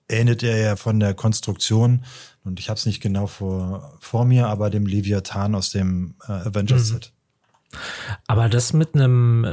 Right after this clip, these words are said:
Speaker 2: mit nem Diorama, das wäre durchaus interessant. Das ist dann, könnte ich mir vorstellen, vielleicht so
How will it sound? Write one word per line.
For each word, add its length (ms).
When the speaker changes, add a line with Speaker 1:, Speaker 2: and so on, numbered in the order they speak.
Speaker 2:
mit 160
nem 160
Diorama, 640
das 260
wäre 280
durchaus 840
interessant. 800
Das 260
ist 260
dann, 260
könnte 220
ich 60
mir 120
vorstellen, 580
vielleicht 500
so 340